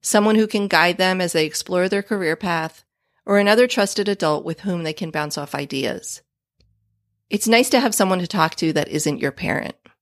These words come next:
Takeaway number six. Explore, explore, explore. From the time our kids are old enough to ask questions, they're ready to start exploring careers around them.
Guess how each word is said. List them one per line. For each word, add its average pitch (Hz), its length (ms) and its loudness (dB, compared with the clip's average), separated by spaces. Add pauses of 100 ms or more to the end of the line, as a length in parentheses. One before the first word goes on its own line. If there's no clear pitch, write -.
(1600)
Takeaway 254 460 2
number 226 240 4
six. - 680 -6 (480)
Explore, 214 720 0 (140)
explore, 180 720 2
explore. - 680 -2 (1120)
From 220 160 0
the 220 60 4
time 233 360 2
our 220 180 2
kids 208 300 0
are 190 120 -2
old 185 160 0
enough 180 220 2
to - 100 -2
ask 175 240 0
questions, 151 640 0
they're 165 160 2
ready 175 300 0
to 202 100 2
start 170 240 0
exploring 151 520 -2
careers 151 460 -2
around 180 360 2
them. 131 260 -2